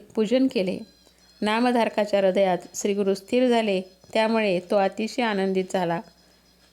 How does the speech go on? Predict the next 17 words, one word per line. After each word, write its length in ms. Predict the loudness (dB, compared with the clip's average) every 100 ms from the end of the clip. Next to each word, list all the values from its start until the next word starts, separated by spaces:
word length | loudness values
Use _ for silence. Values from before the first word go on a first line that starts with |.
| _
श्री 180 | 0 2
गुरुनाथ 420 | 4 4 4 2
भक्तांच्या 580 | 0 -2 0 0 2 2
हृदयात 380 | 2 2 0 -2
विसावल्याचे, 880 | -6 -2 0 2 0 -2 -4 -4 -8
सामावल्याचे 640 | -6 -2 0 0 -2 -2 -2
हे 140 | -2
पाहून 400 | -4 -2 0 0 -6 -20 _ _ -4
सरस्वती 840 | 0 0 0 -2 0 -2 -2 -6 -6
अतिशय 440 | -4 -2 -4 -2
आनंदित 400 | 0 0 -2 -4 -2
झालेला 360 | -2 0 -2
आहे. 260 | -2 -4 -8 -10 _ _ _ _ _ -4
अशा 240 | 2 2
रीतीने 420 | 2 2 2 2
श्री 200 | 2 0
गुरुचरित्रामृत 920 | 2 2 2 0 0 -2 -2 0 0